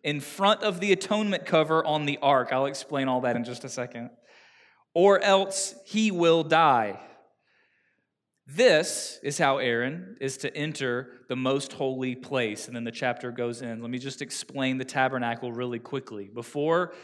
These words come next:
God's people entered the promised land, God instructed him, them to build something that was called a tabernacle. It was something like a giant tent.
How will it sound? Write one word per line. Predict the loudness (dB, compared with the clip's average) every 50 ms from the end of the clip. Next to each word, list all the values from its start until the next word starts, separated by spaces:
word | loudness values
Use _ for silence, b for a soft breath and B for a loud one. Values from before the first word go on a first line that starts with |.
| B B B B B B 0
God's | 2 4 4 4 2 0 -6
people | -10 -6 -6 -6 -4 -2 -2 -2 -2 0
entered | -2 -2 -2 -2 -4
the | -6
promised | -2 0 0 0 2 0 -2 -6 -6 -8
land, | -6 -6 -6 -6 -4 -6 -6 -6 -8 -14 B B B B B B B B B B B B B 2
God | 4 6 6 6 6
instructed | 4 0 -2 -6 -2 2 2 2 2 2 0 0 2
him, | 2 0 0 -2 -4 -2
them | 2 2 4 4 2 0 -4
to | -2 -4 -4
build | 0 2 2 4 4 2 2
something | 0 0 0 0 0 -2 -2 -2 -4 2
that | 0 0 0
was | 0 -6
called | -2 2 2 2 2
a | 2
tabernacle. | 2 2 2 4 4 4 4 4 2 0 -2 -6
It |
was | -6 -4
something | -4 -4 -4 -2 -2
like | -2 0 -2
a | -2
giant | -6 -4 -2 0 2 2 2 2 0 -2 -4 -6 -10
tent. | -4 -2 -2 -2 -2 -4 -6 -12 -18 -18